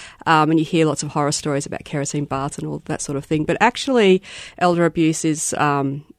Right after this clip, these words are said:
often c-, occurs, like family violence does, in, in the family, and it is part of family violence. But rather than always being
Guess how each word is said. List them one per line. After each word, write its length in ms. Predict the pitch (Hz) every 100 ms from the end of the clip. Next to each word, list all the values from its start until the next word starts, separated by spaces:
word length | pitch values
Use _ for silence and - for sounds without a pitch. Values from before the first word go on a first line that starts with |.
| -
often 400 | 196 - 214 196
c-, 120 | 180 165
occurs, 480 | 160 - 151 147
like 160 | 175 156
family 220 | 160 156
violence 280 | 151 151 156
does, 240 | - 147 -
in, 300 | 160 156 151
in 140 | 165 156
the 40 |
family, 520 | 147 156 160 160 147
and 100 | 151
it 80 | 160
is 220 | 196 214
part 320 | - 170 156 147
of 100 | 147
family 460 | - - 156 151
violence. 640 | 143 147 160 143 - - - - - - -
But 280 | - 160 - _ _ _
rather 400 | - 196 220 220
than 200 | 190 170
always 520 | 165 175 175 175 165 156
being 540 | - 156 156 151 156